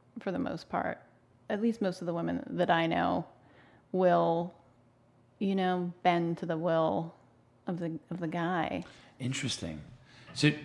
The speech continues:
Speaker 2: did, could
Speaker 1: Do I,
Speaker 2: this
Speaker 1: do
Speaker 2: be
Speaker 1: I
Speaker 2: because
Speaker 1: sound
Speaker 2: you're
Speaker 1: so awful right now?
Speaker 2: No.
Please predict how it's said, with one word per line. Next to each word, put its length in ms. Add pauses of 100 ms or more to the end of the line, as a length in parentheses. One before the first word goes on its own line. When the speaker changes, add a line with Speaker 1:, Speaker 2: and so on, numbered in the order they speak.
Speaker 2:
did, 240
could 100
Speaker 1:
Do 40
I, 80
Speaker 2:
this 100
Speaker 1:
do 60
Speaker 2:
be 80
Speaker 1:
I 100
Speaker 2:
because 180
Speaker 1:
sound 180
Speaker 2:
you're 100
Speaker 1:
so 140
awful 400
right 220
now? 360
Speaker 2:
No. 340